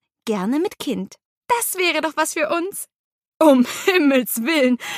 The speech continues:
nicht schon wieder." Der Mann stand hastig auf. "Es liegt mir fern, noch einmal zu heiraten. Das weißt du doch." Paula kuschelte sich eng an ihre Tante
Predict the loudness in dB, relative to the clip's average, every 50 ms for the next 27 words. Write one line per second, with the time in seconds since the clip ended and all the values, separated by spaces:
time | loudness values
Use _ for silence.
0 | -12 -8 -2 0 2 2 0 0 -4 -2 0 2 4 4 4 2 2 2 2 2
1 | 2 2 0 0 0 -2 -4 -6 -12 _ -20 -20 -20 _ _ _ _ -6 -2 0
2 | 0 0 0 -2 -4 -4 -4 -4 -4 -4 -4 -6 -6 -6 -8 -8 -8 -6 -6 -8
3 | -8 -8 -14 -18 _ _ _ _ _ _ _ _ _ _ _ _ _ _ _ -4
4 | -4 -2 -2 -4 -6 -2 -2 -2 -2 0 0 0 0 0 0 -2 -6 -8 -6 -4
5 | -4 -4 -4 -6 -8 -6 -6 -4 -6 -6 -6 -6 -6 -4 -4 -4 -4 -2 -4 -4
6 | -4 -6 -8 -8 _ _ _ _ _ _ _ _ _ -12 -12 -4 -2 -2 -2 -2
7 | -4 -6 -8 -10 -10 -10 -14 -16 -20 -20 _ _ _ _ _ _ _ _ _ _
8 | _ _ _ _ _ _ _ _ _ _ _ _ _ _ _ -8 -4 -2 -2 -2
9 | -2 -4 -6 -8 -8 -6 -6 -6 -6 -8 -10 -10 -12 -12 -8 -6 -6 -6 -6 -6
10 | -6 -6 -6 -8 -8 -10 -8 -6 -6 -6 -4 -4 -6